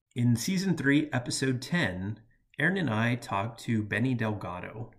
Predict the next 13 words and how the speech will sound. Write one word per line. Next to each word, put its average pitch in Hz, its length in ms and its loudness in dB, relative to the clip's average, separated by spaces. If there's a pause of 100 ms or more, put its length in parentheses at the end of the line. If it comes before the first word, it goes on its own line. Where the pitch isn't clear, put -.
(140)
Benny 185 160 0
grew 156 240 6
up 147 140 0
in 131 100 4
Chicago, 95 760 -4
but 98 200 -6
spent - 440 -2
a 113 80 -6
significant 147 680 -2
portion 104 580 -4
of 101 240 -6
his 98 320 -8
youth 135 520 -2